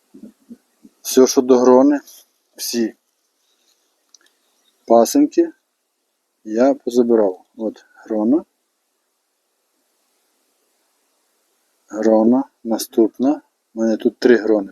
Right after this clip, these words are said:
виходить, бачите? Один, два, три. Один,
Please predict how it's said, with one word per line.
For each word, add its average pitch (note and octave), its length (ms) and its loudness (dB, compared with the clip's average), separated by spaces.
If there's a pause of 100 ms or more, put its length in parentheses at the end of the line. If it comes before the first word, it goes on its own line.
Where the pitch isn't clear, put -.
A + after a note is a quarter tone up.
виходить, G2 580 -10
бачите? G#2+ 400 -10
Один, A#2+ 520 0
два, G#2+ 320 -2 (100)
три. G2 260 -4 (2000)
Один, G#2+ 480 -2